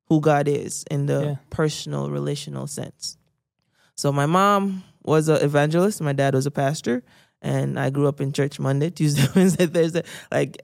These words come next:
Speaker 1: <laughs> all I knew was, you know, uh, church. So, uh, I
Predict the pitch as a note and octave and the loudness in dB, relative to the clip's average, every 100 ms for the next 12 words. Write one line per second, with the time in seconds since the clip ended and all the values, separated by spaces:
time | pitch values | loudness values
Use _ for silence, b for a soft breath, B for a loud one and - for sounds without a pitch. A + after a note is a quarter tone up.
0 | G3 - - E3 F#3 F#3 F3+ F#3+ F3+ E3+ | -2 0 -2 0 2 0 0 0 2 0
1 | D#3 - E3 E3 D3 - F3 B B B | -4 -8 -2 -2 -2 -6 -12 B B B
2 | - D3 C#3+ C#3+ C#3 - F#3 C3+ - - | -4 -2 0 -2 -4 -2 0 0 -6 -20
3 | b b - G3 F#3+ E3 - - _ _ | b b -4 2 4 2 -4 -16 _ _
4 | _ _ D#3 E3 D#3+ D#3 D#3+ D#3+ E3 E3 | _ _ 0 2 0 0 0 0 0 0
5 | D#3 E3 | -2 -6